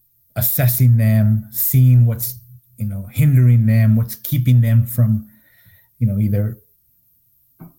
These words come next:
stay, getting off the streets or keeping their home. And immediately you see the, what I call the ugliness of mental health. Um, our veterans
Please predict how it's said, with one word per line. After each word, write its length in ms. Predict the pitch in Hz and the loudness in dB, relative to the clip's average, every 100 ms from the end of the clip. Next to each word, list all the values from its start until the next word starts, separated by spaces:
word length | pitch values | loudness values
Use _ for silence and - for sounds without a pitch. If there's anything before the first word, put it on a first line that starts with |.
| _ | _
stay, 320 | - - 131 | -12 -4 -2
getting 340 | 117 135 135 123 | -2 -2 0 0
off 260 | 156 - | 0 -4
the 60 | 165 | -6
streets 460 | - - 185 196 | -6 -4 -4 -4
or 160 | - 120 | -4 -4
keeping 440 | - 139 123 110 | -2 -4 0 0
their 160 | 95 85 | -2 -4
home. 440 | 80 120 85 85 _ _ _ _ _ _ _ _ | -2 -2 -2 -12 _ _ _ _ _ _ _ _
And 540 | 120 117 113 110 107 - _ _ _ _ _ _ _ | 0 2 2 0 -2 -12 _ _ _ _ _ _ _
immediately 720 | 143 143 147 160 151 123 101 104 | 0 2 2 2 2 0 0 -2
you 280 | 101 117 | 0 0
see 580 | 120 - - 143 120 104 - - 131 | 0 -4 -2 0 0 0 -8 -12 -6
the, 460 | 113 101 101 - _ _ _ _ _ _ _ _ _ _ _ - - - - | -6 -6 -8 -12 _ _ _ _ _ _ _ _ _ _ _ -20 -20 -20 -4
what 100 | 147 | -2
I 80 | |
call 200 | 127 147 | -2 0
the 180 | 120 120 120 | 0 0 0
ugliness 640 | 123 131 151 156 170 - | 0 2 2 2 0 -6
of 200 | 165 151 | -8 -4
mental 300 | 160 156 165 | -4 -4 -4
health. 400 | 156 170 175 - - 123 | -4 -4 -10 -20 -14 -8
Um, 320 | 107 113 - | -8 -8 -10
our 340 | 120 139 147 135 | -4 -2 0 0
veterans 720 | 101 123 123 123 120 120 - | 2 2 4 4 2 0 -4